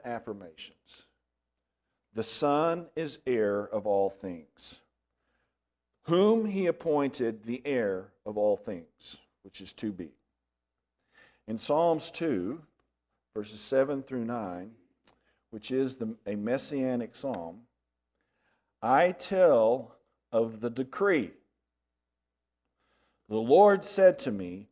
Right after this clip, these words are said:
"You are my son. Today I have begotten you. Ask of me, and I will make the nations your heritage, and the ends of the earth your possession. You shall break them with a rod of iron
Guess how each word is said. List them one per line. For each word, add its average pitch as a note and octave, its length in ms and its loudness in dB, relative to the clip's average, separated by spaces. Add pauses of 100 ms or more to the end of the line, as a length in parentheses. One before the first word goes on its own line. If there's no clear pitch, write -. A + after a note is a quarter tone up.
(160)
"You G#3 420 0
are E3+ 340 8
my D3 340 0
son. A#2 600 -2
Today A#2 640 2
I A#2 240 -2
have A2 280 -4
begotten B2 600 0
you. E2 160 -16 (640)
Ask F3+ 400 0
of A#2 160 -8
me, F#2+ 340 -10 (180)
and A2 200 -6
I C#3+ 260 4
will F#3 220 2
make C#3+ 420 -2
the - 80 -10
nations D3 600 -6
your F3+ 160 -8
heritage, G2 760 -8 (760)
and A2 140 -4
the A#2 180 -4
ends D#3+ 380 0
of F#3+ 140 0
the F3+ 140 0
earth B2+ 340 2
your B2+ 120 -2
possession. A2+ 640 -6 (540)
You A2 100 -4
shall G#2+ 240 2
break A2 460 2
them F#3 260 -2
with C3+ 220 -4
a G#2+ 40 0
rod A2+ 360 2
of B2 120 2
iron F#2+ 440 -6